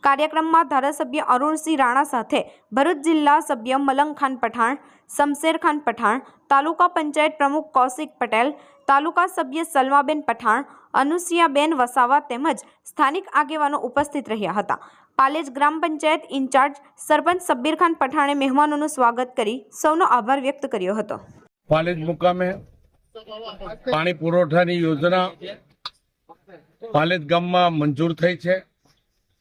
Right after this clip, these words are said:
Speaker 2: બે કરોડ ચાલીસ લાખ રૂપિયા જેટલી મોટી પાણીની ટાંકીનું આજે ખાતમુહૂર્ત કરવામાં આવેલું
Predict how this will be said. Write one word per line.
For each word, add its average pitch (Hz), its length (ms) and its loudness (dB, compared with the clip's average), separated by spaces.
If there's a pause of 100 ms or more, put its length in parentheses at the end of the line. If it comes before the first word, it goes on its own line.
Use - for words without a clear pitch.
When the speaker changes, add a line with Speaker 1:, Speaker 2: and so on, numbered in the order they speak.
(440)
Speaker 2:
બે 156 120 2 (140)
કરોડ 175 280 -2 (100)
ચાલીસ 165 300 0 (200)
લાખ 165 280 0
રૂપિયા 165 460 -2
જેટલી 165 340 -4
મોટી 156 400 2 (1120)
પાણીની 175 460 0
ટાંકીનું 170 580 0 (460)
આજે 156 220 0 (1500)
ખાતમુહૂર્ત 165 560 -2
કરવામાં 170 420 -2
આવેલું 170 320 -6